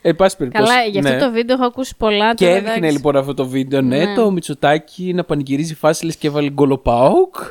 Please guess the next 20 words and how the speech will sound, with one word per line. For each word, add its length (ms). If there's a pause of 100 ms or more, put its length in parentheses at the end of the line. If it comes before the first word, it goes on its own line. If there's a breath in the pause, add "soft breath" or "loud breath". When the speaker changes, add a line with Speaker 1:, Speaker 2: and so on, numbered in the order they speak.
Speaker 1:
το 80
οποίο 140
είναι 80
πολύ 160
λογικό 320
βέβαια, 260
και 120
εγώ 100
φαντάζομαι 480
άμα 340
νικούσα 760
με 120
είκοσι 300
τοις 100
εκατό 260
διαφορά 440
τον, 480
το 100
δεύτερο 400
κόμμα, 560